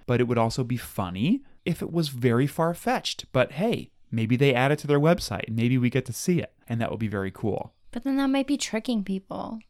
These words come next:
Speaker 1: Well, I think one could argue that a lot of the sightings on here are also tricking people. <laughs> Thanks, Chuck.
Speaker 2: Um, well, I don't usually like to talk about Bigfoot, but I did come across a story, and I'll vaguely let you know.
Speaker 1: Lindsay is,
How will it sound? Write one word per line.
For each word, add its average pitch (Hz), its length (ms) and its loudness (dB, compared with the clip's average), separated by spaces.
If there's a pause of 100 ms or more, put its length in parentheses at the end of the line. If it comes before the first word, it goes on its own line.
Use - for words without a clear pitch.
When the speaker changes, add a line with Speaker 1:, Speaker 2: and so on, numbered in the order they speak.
(140)
Speaker 1:
Well, 269 420 6 (120)
I 233 140 4
think 240 240 2
one 202 240 6
could 170 140 6
argue 151 320 8
that 135 340 6
a 143 80 6
lot 156 240 8
of 175 60 -2
the 165 80 0
sightings 123 320 4
on 113 120 4
here 113 200 4
are 113 180 2
also 135 340 0
tricking 110 440 -2
people. - 480 -6
<laughs> 285 680 6 (400)
Thanks, 147 320 4
Chuck. 101 460 -2 (300)
Speaker 2:
Um, 247 400 4
well, 240 500 4 (100)
I 269 180 6
don't 285 260 4
usually 226 460 4
like 196 200 2
to - 60 -10
talk 196 180 2
about 185 200 2
Bigfoot, 196 380 2
but 202 100 2
I 208 100 4
did 214 200 0
come 233 160 0
across 202 360 0
a 196 120 0
story, 196 520 2
and 196 120 2
I'll 185 140 2
vaguely 180 600 2
let 180 200 -2
you 180 100 0
know. 175 320 0 (260)
Speaker 1:
Lindsay 131 380 6
is, 117 240 4